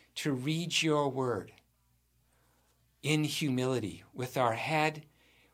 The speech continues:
wanting to be free of self-serving agendas? We don't want to believe demonic lies that twist and distort.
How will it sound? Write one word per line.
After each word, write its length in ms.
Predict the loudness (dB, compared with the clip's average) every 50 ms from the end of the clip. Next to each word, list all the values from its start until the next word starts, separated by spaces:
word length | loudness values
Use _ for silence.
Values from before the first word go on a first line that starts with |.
| _ 0
wanting 260 | 2 2 4 2 2
to 140 | 0 -4 -6
be 160 | -6 -8 -8
free 680 | -8 -8 -10 -4 0 2 2 4 4 2 2 0 -2 -8 -18 -20 _ _ _ -4 -2
of 200 | -2 -2 0 0
self-serving 840 | 0 2 4 6 6 4 6 4 2 4 4 4 2 2 2 0
agendas? 720 | 0 0 0 -2 0 -2 -2 -4 -6 -6 -4 -4 -6 -6 -8 _ _ _ _ _ -20 _ _ _ _ _ _ _ _ _ _ _ _ _ _ _
We 100 | 2 4
don't 180 | 4 4 4 8
want 200 | 8 8 8 8
to 80 | 6
believe 300 | 4 2 2 2 2 2
demonic 500 | 0 -2 0 2 0 0 0 -2 -4 -2
lies 640 | 2 4 6 6 4 2 0 -2 -2 -2 -2 -2 -6 -10 _ _ _ _ _ _ -4
that 180 | -4 -2 0
twist 500 | -2 -2 2 4 2 2 2 0 -2 -2
and 140 | -4 -4 -4
distort. 720 | -2 0 2 2 2 2 2 2 2 2 2 2 0 -6